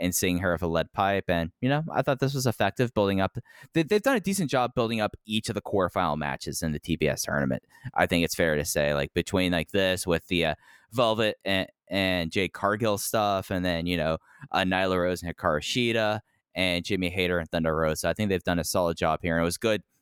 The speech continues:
you know, to highlight the, like, the one match they, they really haven't had a chance to on T V here.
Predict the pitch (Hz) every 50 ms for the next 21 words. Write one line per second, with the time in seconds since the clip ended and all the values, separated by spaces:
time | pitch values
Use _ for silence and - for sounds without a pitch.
0 | _ _ - 101 104 101 98 95 95 - 107 - - 113 110 110 117 113 107 107
1 | - - 104 98 98 - - 110 101 95 95 95 95 98 101 98 95 90 90 -
2 | - - 95 90 90 87 87 87 82 82 92 95 98 87 90 90 95 95 92 90
3 | 90 90 85 80 - - 92 82 - - - 78 71 73 - - - - - 69
4 | - - - - - -